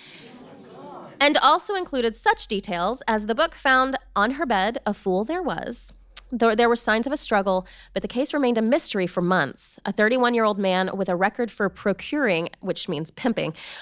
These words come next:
was questioned, as well as two others. But it wasn't until months later, in January of nineteen fifty-nine, when an eighteen-year-old woman was beaten and left in a mercantile,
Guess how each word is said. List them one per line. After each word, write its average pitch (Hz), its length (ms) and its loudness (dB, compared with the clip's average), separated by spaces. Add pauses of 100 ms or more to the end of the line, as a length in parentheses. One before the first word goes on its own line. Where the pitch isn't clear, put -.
(140)
was 214 140 2
questioned, 220 760 0
as 196 160 0
well 190 160 2
as 180 160 -2
two - 200 -4
others. 165 480 -2 (280)
But 220 100 2
it 202 60 6
wasn't 226 220 4
until 294 200 2
months 302 220 0
later, 359 300 2 (160)
in 240 120 0
January 220 360 2
of 214 60 -4
nineteen 233 300 -2
fifty-nine, 254 760 0
when 196 160 0
an 185 120 0
eighteen-year-old 208 520 0
woman 269 280 0
was 196 140 -2
beaten 180 220 -4
and 180 100 2
left 185 260 0
in 190 80 0
a 170 60 0
mercantile, 196 560 0